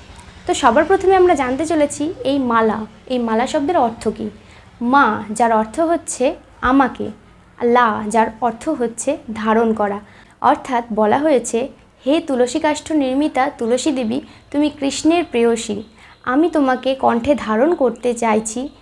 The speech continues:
এবং আমি তোমাকে কণ্ঠে ধারণ করার পর তুমি আমাকে কৃষ্ণ সেবায় উদ্বুদ্ধ করো।" অর্থাৎ এই মালা যদি আমরা গলায় ধারণ করি, তার ফলে আমাদের মন ও দেহ শুদ্ধ হবে এবং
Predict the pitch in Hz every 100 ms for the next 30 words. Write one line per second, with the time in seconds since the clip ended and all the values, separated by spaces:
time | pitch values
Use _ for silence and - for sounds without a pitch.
0 | _ - 247 269 226 294 320 285 277 262
1 | 226 240 226 214 214 311 302 240 240 233
2 | 226 254 - - - 277 320 294 233 233
3 | 277 - 302 - 339 330 247 233 294 254
4 | 208 269 240 254 302 208 208 214 _ _
5 | - - - - 247 285 254 233 226 -
6 | - - 247 247 233 220 294 311 254 240
7 | 220 226 254 220 220 220 - 214 285 302
8 | 226 262 - - - 233 302 - 220 220
9 | 311 - - 240 277 262 285 269 247 285
10 | 330 320 247 220 240 233 233 240 - 294
11 | 254 - 247 214 208 294 - - - -
12 | - - 330 294 339